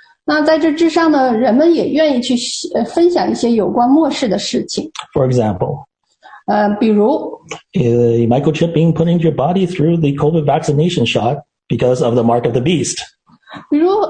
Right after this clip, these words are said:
Speaker 1: 因为受印的原因，那么呢，在通过这次covid nineteen的这个疫苗注射的时候呢，一个芯片有可能被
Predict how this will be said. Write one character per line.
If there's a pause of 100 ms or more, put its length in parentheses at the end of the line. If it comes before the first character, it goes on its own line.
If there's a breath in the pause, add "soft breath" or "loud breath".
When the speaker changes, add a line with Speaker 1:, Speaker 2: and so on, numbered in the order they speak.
Speaker 1:
因
为
受
印
的
原
因，
那
么
呢，
在
通
过 (280)
这
次
covid
nineteen
的
这
个
疫
苗
注
射
的
时
候
呢， (100)
一
个
芯
片
有
可
能
被